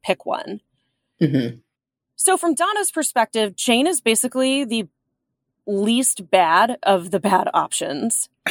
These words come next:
Speaker 1: And she didn't think Jane was ready for the role. She didn't think that she managed her frustrations well.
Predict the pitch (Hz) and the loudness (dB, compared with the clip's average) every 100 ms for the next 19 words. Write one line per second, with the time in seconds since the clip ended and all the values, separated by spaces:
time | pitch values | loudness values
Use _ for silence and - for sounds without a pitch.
0 | - _ _ _ _ _ _ 226 233 220 | -10 _ _ _ _ _ _ 0 4 4
1 | 220 214 - - - - 240 233 285 285 | 2 -4 -8 -8 -6 0 0 2 2 2
2 | 302 240 233 202 175 190 208 240 247 254 | -2 0 0 0 -2 0 2 2 -2 -2
3 | 240 240 240 240 240 233 240 - - - | 0 2 4 6 4 2 -2 -8 -10 -6
4 | - 226 202 196 170 214 214 - 208 - | -4 -2 0 -2 0 2 2 0 -2 -4
5 | - 214 185 185 180 - 190 175 170 - | -4 0 2 2 0 0 0 2 0 0
6 | 226 220 233 220 208 208 196 196 196 190 | 2 2 2 0 2 4 4 6 4 4
7 | 185 | 2